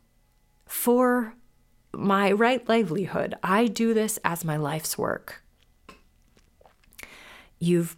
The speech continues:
probably heard me, if you've listened to this before, talk about the Gene Keys. I am a student of the Gene Keys, Richard Rudd's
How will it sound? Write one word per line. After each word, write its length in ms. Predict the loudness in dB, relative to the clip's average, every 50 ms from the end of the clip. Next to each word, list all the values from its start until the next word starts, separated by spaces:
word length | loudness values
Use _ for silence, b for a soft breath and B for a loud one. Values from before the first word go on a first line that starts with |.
| _ _
probably 500 | 0 4 4 4 4 4 4 2 4 2
heard 240 | 2 0 0 2 0
me, 160 | 0 0 0
if 160 | 0 -2 -6
you've 100 | -4 0
listened 300 | 0 0 2 0 0 0
to 60 | 0
this 180 | -2 -2 -4 -4
before, 480 | -6 -6 -4 -2 0 2 2 2 0
talk 320 | -2 -2 -2 -2 -2 -2 -4
about 380 | -6 -4 -2 -2 -4 -4 -4
the 60 | -6 -4
Gene 300 | -2 -2 -2 -2 -4 -4
Keys. 460 | -6 -6 -6 -4 -2 -2 -2 -2 -2
I 140 | -4 -4 -4
am 120 | -4 -4
a 40 | -4
student 520 | -4 -4 -2 -2 -2 -2 -2 -4 -4 -4
of 340 | -4 -2 -2 -2 -4 -6 -8
the 80 | -8 -8
Gene 280 | -6 -6 -4 -6 -6
Keys, 640 | -6 -6 -4 -4 -2 -2 -2 -4 -4 -4 -6 -6 -8
Richard 460 | -8 -10 -8 -6 -4 -2 -2 -2 -2 -2
Rudd's 600 | 0 0 0 0 -2 -4 -6 -6 -4 -6 -6